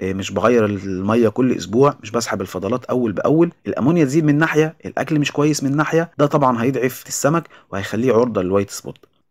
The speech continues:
السبب التالت هو بديهي، لو اشتريت أسماك مصابة بالوايت سبوت وأنا مش واخد بالي ونزلتها الحوض أكيد هتعدي باقي السمك. آه، ممكن تكون السمكة مش باين عليها المرض،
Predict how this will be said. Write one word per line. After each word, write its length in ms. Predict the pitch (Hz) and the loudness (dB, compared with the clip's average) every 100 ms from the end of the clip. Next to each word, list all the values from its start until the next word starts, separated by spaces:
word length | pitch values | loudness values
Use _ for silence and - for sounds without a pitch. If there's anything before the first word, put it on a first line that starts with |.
| - | -12
السبب 360 | - 185 220 | -2 2 2
التالت 400 | 175 - 175 - | 0 0 0 4
هو 100 | 147 | 4
بديهي، 400 | 127 113 135 202 - - | 4 2 0 -2 -6 -4
لو 100 | 110 | -4
اشتريت 360 | - 123 147 | 0 -2 -2
أسماك 380 | 107 - 139 135 | -6 -6 -6 -4
مصابة 340 | 117 127 127 | -6 -2 -2
بالوايت 300 | 101 107 123 | -2 -2 -4
سبوت 300 | 123 - 117 - | -6 -10 -10 -6
وأنا 160 | 117 117 | -2 0
مش 160 | 113 113 | 0 -4
واخد 280 | 120 101 | -6 -4
بالي 240 | 104 117 104 | 0 2 0
ونزلتها 480 | 98 92 90 - 143 | -2 -6 -8 -2 -2
الحوض 360 | 139 165 165 - - - - | 0 -2 -2 -8 -20 -14 -12
أكيد 240 | 110 147 | -6 -6
هتعدي 360 | 117 107 110 98 | -2 -2 -2 -4
باقي 160 | 92 | -6
السمك. 360 | 90 - 98 139 - - - - - | -6 0 0 0 -4 -20 -20 -20 -6
آه، 100 | 101 | -2
ممكن 320 | 160 233 233 | 0 2 0
تكون 220 | 196 208 | 0 0
السمكة 500 | 202 - 190 190 190 | 0 4 2 4 2
مش 160 | 185 123 | 2 2
باين 200 | 139 170 | 2 4
عليها 320 | 127 156 165 | 2 2 2
المرض، 360 | 147 151 175 | 2 2 2